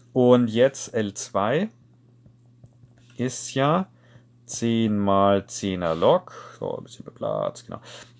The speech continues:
ähm, zwei mal I eins durch I null Dezibel. Und an der Stelle kann ich jetzt die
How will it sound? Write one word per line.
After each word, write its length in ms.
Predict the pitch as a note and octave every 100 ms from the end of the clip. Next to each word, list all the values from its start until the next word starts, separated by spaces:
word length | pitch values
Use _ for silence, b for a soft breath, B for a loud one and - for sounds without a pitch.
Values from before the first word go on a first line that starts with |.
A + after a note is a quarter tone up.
| -
ähm, 540 | G#2+ A2 A2+ A2+ A2 _ _ _ _ _ _ _ _ _ _
zwei 580 | - - A#2 A2+ A#2+ C#3
mal 540 | C3+ A2+ A2+ A2+ - _ -
I 320 | A2+ A2+ - _
eins 520 | G#2+ G2+ G#2 G2+ -
durch 340 | G2+ G2 F#2+ - - -
I 380 | A2 G#2 G2+ -
null 600 | A2 G#2 G#2 A#2+ D#3 A3 A#3+ - _ - _ -
Dezibel. 380 | - - - - - _ _ _ _ _ _ - - B B B B B -
Und 480 | A2+ A2+ A#2 A2+ A2+
an 240 | A2+ G#2
der 320 | A2+ A#2+ D3+
Stelle 640 | D#3 - - G#2+ G#2 G2 F#2
kann 320 | - G#2+ B2
ich 160 | B2 -
jetzt 300 | A2+ - -
die 420 | G#2+ G#2+ G#2